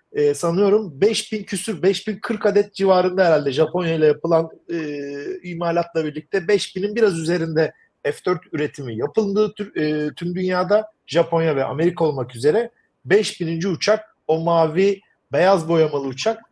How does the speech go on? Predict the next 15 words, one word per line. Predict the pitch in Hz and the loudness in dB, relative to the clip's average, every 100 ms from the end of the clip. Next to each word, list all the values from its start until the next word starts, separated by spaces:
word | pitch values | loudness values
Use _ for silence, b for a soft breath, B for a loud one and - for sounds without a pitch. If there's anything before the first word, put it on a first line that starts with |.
| _ _ | _ _
sonrasında | - 190 175 240 | -4 -4 0 -2
Türk | 262 247 | -2 2
Hava | 240 220 | 4 4
Kuvvetleri'ne | 202 156 - 147 135 127 | 2 0 2 0 2 0
geldi | 127 135 233 | 0 0 2
ve | 196 | 2
bu | 185 | 0
uçak | 190 214 196 | 0 0 0
aktif. | 175 - 180 - B - _ - | -2 -2 -8 -8 B -20 _ -6
Umarım | 180 180 202 - _ _ _ _ _ _ - | -2 0 -2 -4 _ _ _ _ _ _ -8
hizmetini | 131 151 160 175 170 | -6 -4 -4 -2 0
de | 165 | 0
aktif | 143 - 165 170 | 0 -8 -8 -2
olarak, | 156 156 - | 0 0 -2
e, | - | -8